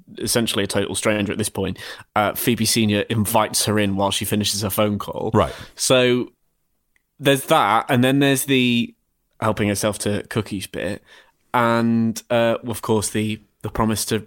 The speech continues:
Speaker 1: refill her ice cube trays. There's this
Speaker 2: <laughs>
Speaker 1: strange sort of familiarity between them, which perhaps is inevitable 'cause they are actually mother and daughter.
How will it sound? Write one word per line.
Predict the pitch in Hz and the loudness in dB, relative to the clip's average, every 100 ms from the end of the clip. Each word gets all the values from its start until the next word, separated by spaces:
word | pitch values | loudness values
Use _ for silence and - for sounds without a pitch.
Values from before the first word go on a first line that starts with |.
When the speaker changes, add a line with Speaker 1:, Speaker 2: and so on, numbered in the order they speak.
| - | -4
Speaker 1:
refill | 117 104 110 | -4 -2 -2
her | 107 107 | 0 0
ice | 135 - | -2 -4
cube | 98 - | -6 -4
trays. | 120 123 123 | 0 2 2
There's | 139 131 120 | 2 2 2
this | 123 120 | 2 2
Speaker 2:
<laughs> | 127 | 2
Speaker 1:
strange | 127 117 113 113 110 - | 2 2 2 2 0 0
sort | - 113 - | -2 -2 -2
of | 107 101 | -4 -6
familiarity | - - - 113 107 107 107 110 104 87 | -12 -12 -4 0 0 0 0 -2 -4 -10
between | - 104 98 | -10 -6 -4
them, | 101 | -2
which | 170 175 - | -2 -2 -4
perhaps | 165 185 - - | -4 -6 -8 -10
is | 175 | -6
inevitable | 180 - - 92 | -6 -8 -8 -8
'cause | - - | -8 -6
they | 107 | -4
are | 110 110 | -2 -4
actually | 113 - - 113 | -6 -8 -6 -4
mother | 107 117 | -4 -4
and | 117 | -6
daughter. | 113 101 | -6 -8